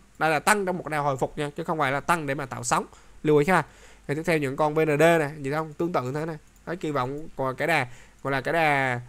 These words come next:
kháng cự trong, ờ, cái nhịp độ hồi phục đầu tiên là khoảng giá hai mươi ba đến giá hai mươi tư. Ha, nói đến nhóm ngành chứng khoán. Rồi theo nhóm ngành thép nè, họ phát anh chị thấy nó đi chung với những cái sự vận động của thị trường thôi. Đấy, hiện tại Thanh Quang Thấp, ờ, test, ờ, một đáy nè, test lại đáy hai nè.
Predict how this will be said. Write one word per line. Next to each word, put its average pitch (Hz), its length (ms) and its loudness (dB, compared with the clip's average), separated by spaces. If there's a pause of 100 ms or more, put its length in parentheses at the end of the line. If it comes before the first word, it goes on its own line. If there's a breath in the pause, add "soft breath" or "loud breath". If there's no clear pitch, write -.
(240 loud breath)
kháng 190 180 0
cự 139 160 -2
trong, 139 300 -4
ờ, 143 160 -2
cái 147 160 -4
nhịp 170 140 -4
độ 120 100 -6
hồi 127 120 -2
phục 131 120 -12
đầu 131 120 -4
tiên 143 180 0
là 131 80 -4
khoảng 135 280 -6
giá 135 120 -2
hai 151 100 -2
mươi 185 100 -10
ba 156 200 2
đến 135 120 -6
giá 135 80 -6
hai 135 100 -8
mươi 123 60 -16
tư. 135 200 -6 (100)
Ha, 131 160 -4 (100)
nói 120 180 -6
đến 143 120 -6
nhóm 127 120 -6
ngành 135 140 -8
chứng 123 140 -10
khoán. 139 240 2 (260 loud breath)
Rồi 143 120 -2
theo 170 100 0
nhóm 156 140 -2
ngành 165 140 -2
thép 170 200 0
nè, 165 220 -2
họ 131 140 -4
phát 156 100 0
anh 196 160 0
chị 139 100 -4
thấy 139 160 -6
nó 170 100 -4
đi 165 180 0 (100)
chung 170 220 0
với 156 140 -2
những 131 140 -6
cái 135 120 -4 (100)
sự 131 160 -4
vận 120 140 -6
động 117 160 -6
của 127 60 -8
thị 123 120 -6
trường 151 240 2
thôi. 156 100 -2 (300 soft breath)
Đấy, 165 100 -2
hiện 160 220 -4
tại 135 120 -6
Thanh 180 140 -2
Quang 160 140 -2
Thấp, 196 220 2
ờ, 160 140 -4
test, 180 220 -2 (120)
ờ, 170 200 -2
một 165 260 -4
đáy 160 160 2
nè, 196 140 -2 (140)
test 196 120 -2
lại 143 140 0
đáy 165 140 0
hai 180 200 2
nè. 143 100 -2